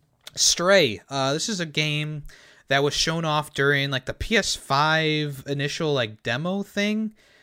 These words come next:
Um, remember, this is the game with the cat, and there were robots, and you were walking past them. They didn't really show much in terms of, like, gameplay or anything like that. They didn't really say much, but they did say that the game was called Stray,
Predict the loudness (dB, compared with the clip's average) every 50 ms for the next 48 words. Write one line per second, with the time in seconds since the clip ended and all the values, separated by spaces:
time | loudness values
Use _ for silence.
0 | _ _ _ _ _ _ -8 -4 0 0 0 0 -2 -4 -6 -10 -10 -8 -8 -6
1 | -4 -4 -6 -4 -2 0 0 0 0 -2 -2 -4 -6 -4 -2 -2 -2 -2 -2 -4
2 | -6 -10 -10 -6 -2 2 4 6 6 6 4 2 -4 -6 -4 -4 -2 -2 -4 -4
3 | -6 -2 0 0 2 2 2 4 4 4 4 2 -2 -6 -6 -6 -6 -6 -4 -2
4 | -2 -2 -2 -6 -10 -10 -6 -2 0 0 0 0 -2 -4 -4 -4 -4 -2 -2 -4
5 | -4 -4 -4 -4 -4 -4 -4 -2 -2 0 0 0 -2 -6 -6 -8 -10 -10 -8 -6
6 | -6 -6 -6 -6 -8 -8 -6 -6 -6 -6 -8 -12 _ -20 -20 -20 -20 -20 -20 _
7 | _ _ -12 -4 -2 0 0 0 -2 -4 -4 -2 0 2 4 6 6 6 4 2
8 | 0 0 -2 -2 -2 -2 -2 -2 -2 -4 -6 -6 -4 -4 -4 -4 -4 -4 -4 -2
9 | -2 -4 -4 -4 -6 -8 -6 -2 0 0 0 -2 -2 -2 -2 -2 -2 -4 -6 -4
10 | -2 0 0 0 0 -2 -4 -6 -10 -8 -6 -6 -6 -6 -6 -8 -8 -8 -8 -6
11 | -4 -4 -4 -4 -2 0 0 0 0 0 -2 -6